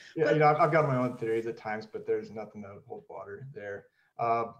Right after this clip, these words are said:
Speaker 1: and then, oh, and then the, the third kind of reason I, I mentioned about just random probability, um, and then of course behavior of individual lion,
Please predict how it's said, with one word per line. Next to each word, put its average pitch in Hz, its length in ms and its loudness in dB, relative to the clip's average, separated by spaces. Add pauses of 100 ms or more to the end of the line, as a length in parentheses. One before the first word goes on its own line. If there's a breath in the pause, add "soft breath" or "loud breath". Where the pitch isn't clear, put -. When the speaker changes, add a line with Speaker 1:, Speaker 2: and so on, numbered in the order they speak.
(160)
Speaker 1:
and 165 100 2
then, 160 160 4
oh, 156 140 6
and 135 120 0
then 127 140 0
the, 139 220 -4
the 131 80 -4
third 143 260 4
kind 139 160 0
of 131 80 0
reason 131 320 0
I, 120 220 -4
I 127 40 -4
mentioned 131 280 -2
about 120 140 0
just - 160 -12 (180)
random 117 340 -6
probability, 113 800 -2 (300 soft breath)
um, 110 340 -2 (640)
and 110 160 -8
then 110 120 -6
of 107 100 -12
course 107 300 -4
behavior 123 440 -2
of 110 120 -4
individual 120 460 -4
lion, 120 260 -2